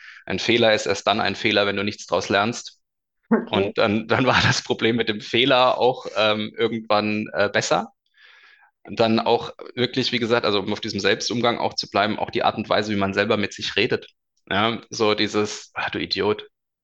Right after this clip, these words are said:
Speaker 1: ah, bist du ein Punkt, Punkt, Punkt“ oder whatever, ja. Und, ähm, ganz schlimm, ganz schlimm. Also was das ausmacht, hätte ich auch nicht geglaubt. Einfach nur das zu erkennen, dass das jetzt kommt, wäre jetzt Thema Achtsamkeit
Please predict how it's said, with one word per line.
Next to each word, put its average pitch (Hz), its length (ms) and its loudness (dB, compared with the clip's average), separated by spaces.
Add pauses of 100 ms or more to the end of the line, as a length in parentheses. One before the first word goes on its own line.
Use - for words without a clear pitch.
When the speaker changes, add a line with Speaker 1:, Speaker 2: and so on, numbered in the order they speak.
(100)
Speaker 1:
ah, - 260 -6 (120)
bist - 180 -10
du 107 100 0
ein 101 260 -2 (480)
Punkt, 110 160 -2
Punkt, 139 180 -4
Punkt“ 95 240 -2
oder 95 140 -2
whatever, 110 440 2
ja. 110 260 0 (480)
Und, 107 520 2
ähm, 104 420 2
ganz 147 280 2
schlimm, 160 380 0 (280)
ganz 165 240 2
schlimm. 156 300 -2
Also 117 240 2
was 127 180 0
das - 140 -2
ausmacht, 165 460 0
hätte 139 140 0
ich 123 100 -2
auch 135 100 2
nicht 170 200 2
geglaubt. 139 460 0
Einfach 143 320 0
nur 151 380 0 (320)
das - 180 0
zu - 140 2
erkennen, 147 400 2
dass 131 160 -4
das - 180 -4
jetzt - 220 -4
kommt, 135 500 -2 (280)
wäre 95 180 2
jetzt - 200 -4
Thema 131 280 2
Achtsamkeit 147 800 -2